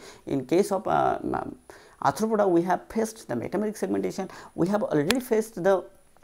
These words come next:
annelida contain the septi, hmm, in their septa, in, in their coelom, coelomic trait, septa is there, that is body is segmented and a ring-like structure annually is formed. So a special name, special traits,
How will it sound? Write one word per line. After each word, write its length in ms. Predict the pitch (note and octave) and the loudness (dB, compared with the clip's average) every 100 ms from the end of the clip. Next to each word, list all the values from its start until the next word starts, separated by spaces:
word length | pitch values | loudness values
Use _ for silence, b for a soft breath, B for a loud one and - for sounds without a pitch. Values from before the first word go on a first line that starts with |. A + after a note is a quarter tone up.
| _ _ _ - - | _ _ _ -16 -4
annelida 560 | A#2+ D#3+ A3 A3 G#3+ | 2 4 4 0 -2
contain 340 | G3+ F3 F#3 F#3 | 0 0 0 0
the 80 | F3 | -2
septi, 680 | - D3 B2+ - F#3+ F#3 - _ - | -2 -4 -4 -4 -6 -6 -10 _ -4
hmm, 120 | D#4 - - | -4 -2 0
in 120 | D#3+ | 2
their 120 | F3 | 2
septa, 500 | F3 D#3+ - F#3+ G3+ - - _ - | 0 -4 0 2 2 -2 -20 _ 0
in, 280 | F3 D#3 - | 4 4 2
in 240 | - D3+ | 2 6
their 160 | C#3+ C#3+ | 6 4
coelom, 480 | - D#3 G3 A#3 - - | 2 4 4 2 -4 -18
coelomic 460 | - D#3+ E3 A3 A3 | -2 4 4 4 -2
trait, 260 | G#3 G3+ - _ | -2 -2 -6 _
septa 460 | - D3 - - | -2 -2 0 0
is 200 | A3+ G#3 | 2 2
there, 160 | F#3+ G3 | 0 0
that 160 | G3 - | 0 -2
is 100 | C#3 | -2
body 360 | F3+ C#3+ F#3+ | 0 2 2
is 140 | F3+ - | -2 -2
segmented 580 | C#3 - D#3+ G#3+ G#3 - B B | -2 2 2 2 -2 -6 B B
and 100 | C#3+ | 0
a 80 | C#3 | 4
ring-like 420 | C3+ G#3 A3+ A3 | 8 8 6 2
structure 460 | G#3+ - G#3 - G3 | 0 2 2 2 2
annually 420 | B2 C3+ G3+ A3 | 4 4 4 4
is 140 | A3 - | 2 -2
formed. 280 | G#3 A3 - B B | -2 -2 -4 B B
So 200 | B C4 C4 | B -2 0
a 40 | |
special 680 | A3 - D4 D4 E4 F#4 F3+ | -2 0 2 2 4 4 8
name, 440 | E3 F#3+ B2+ - - _ _ - | 10 10 6 2 -10 _ _ -12
special 600 | - - D3 D3+ D3+ D3+ | -10 -4 -4 0 0 0
traits, 540 | - A#3+ A#3+ - - | 4 6 6 4 -2